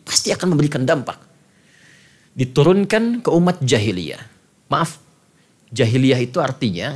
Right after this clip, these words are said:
secara singkatnya begini, khatam semua jenis keburukan. Khatam. Khatam, Pak. Jadi semua tindakan kriminal itu khatam, itu bahasa singkatnya jahiliyah.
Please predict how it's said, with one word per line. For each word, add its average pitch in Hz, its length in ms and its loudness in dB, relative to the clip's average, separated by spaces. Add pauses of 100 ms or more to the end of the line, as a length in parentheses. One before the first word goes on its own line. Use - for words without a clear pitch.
secara 135 320 -2
singkatnya 160 560 -2
begini, 107 320 -4
khatam 175 720 -4 (160)
semua 156 880 0
jenis 135 400 0
keburukan. 120 640 -4 (960)
Khatam. 123 400 -2 (720)
Khatam, 117 400 0
Pak. - 400 -6
Jadi 165 320 -2
semua 156 320 2
tindakan 147 560 2
kriminal 170 320 0
itu 196 80 0
khatam, 117 480 -2
itu 170 80 -4
bahasa 135 400 0
singkatnya 165 560 -2
jahiliyah. 113 400 0